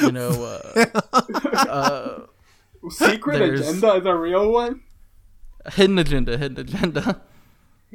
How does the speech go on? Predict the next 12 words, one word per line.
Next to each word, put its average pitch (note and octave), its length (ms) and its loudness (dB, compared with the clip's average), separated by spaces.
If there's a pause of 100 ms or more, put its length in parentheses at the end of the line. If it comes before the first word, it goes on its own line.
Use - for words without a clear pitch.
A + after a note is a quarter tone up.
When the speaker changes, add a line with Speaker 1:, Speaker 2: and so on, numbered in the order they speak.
(500)
Speaker 3:
Oh. C3 360 -8
Speaker 1:
Um, C#3 280 -10 (520)
he D3+ 140 -8
had D3+ 120 0
a D3+ 60 0
movie D#3 300 -4
called C#3+ 500 0 (280)
A B2+ 80 -4
Fond D3 560 -2
Kiss, D3+ 400 -6
but A#2 320 -8
spelled B2 440 -6